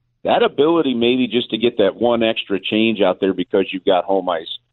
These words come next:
uh, I'll take every advantage we can get. I, I don't believe it's as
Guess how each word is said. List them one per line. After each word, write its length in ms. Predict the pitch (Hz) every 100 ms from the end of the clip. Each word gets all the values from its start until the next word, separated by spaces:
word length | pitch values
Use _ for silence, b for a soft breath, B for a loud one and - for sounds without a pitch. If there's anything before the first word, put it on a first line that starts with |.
| _ _
uh, 60 | 170
I'll 260 | 87 104 107
take 240 | 131 123
every 260 | 117 107 101
advantage 400 | 101 101 98 -
we 140 | 98
can 160 | 92 82
get. 240 | 85 85
I, 160 | 95 107 107
I 40 |
don't 220 | 117 151
believe 360 | 151 135 120 117
it's 160 | 110 -
as 100 | -